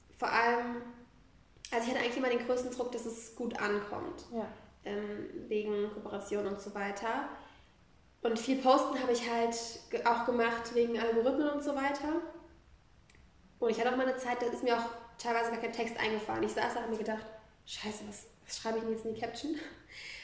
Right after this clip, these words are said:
Speaker 1: Äh, momentan bin ich aber total motiviert, es macht mir richtig viel Spaß. Ähm, aber ich hab mir jetzt auch immer mehr Auszeiten gegönnt. Also wo ich dann gesagt hab, „Und jetzt,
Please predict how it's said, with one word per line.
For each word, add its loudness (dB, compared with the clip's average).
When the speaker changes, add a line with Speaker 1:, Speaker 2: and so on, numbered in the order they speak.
Speaker 1:
Äh, 8
momentan 8
bin 12
ich 8
aber 4
total 2
motiviert, 2
es -6
macht -6
mir -2
richtig -6
viel 2
Spaß. 0
Ähm, 2
aber 4
ich -4
hab 2
mir 4
jetzt 0
auch -2
immer 4
mehr 4
Auszeiten 2
gegönnt. -6
Also -4
wo -4
ich -4
dann -2
gesagt 0
hab, -8
„Und -6
jetzt, -2